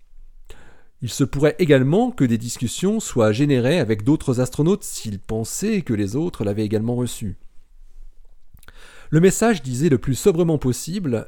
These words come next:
et avec des formules de politesse très délicates, qu'il existait un secret que Galactix cachait à ses employés, et qu'il avait un impact important sur l'avenir des astronautes.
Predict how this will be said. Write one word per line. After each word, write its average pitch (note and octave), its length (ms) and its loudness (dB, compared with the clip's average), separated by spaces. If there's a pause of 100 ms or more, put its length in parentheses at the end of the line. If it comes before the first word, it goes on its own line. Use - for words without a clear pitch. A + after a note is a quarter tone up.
et G#2+ 100 0
avec A2+ 220 0
des G#2 100 2
formules D3+ 360 2
de A#2+ 80 2
politesse B2 560 0
très F3+ 160 2
délicates, C#3 600 0 (680)
qu'il G3+ 160 0
existait F3 420 -2
un - 80 2
secret F3+ 540 2
que C#3 100 -2
Galactix C3 800 0
cachait C3 400 0
à - 60 -2
ses A2 180 -2
employés, D3 580 -2 (640)
et D#3+ 100 2
qu'il F#3 180 2
avait F#3+ 140 4
un D#3 120 4
impact D#3+ 480 0
important F#3 580 2
sur - 160 -2
l'avenir C3 320 2
des A#2+ 140 0
astronautes. B2+ 500 0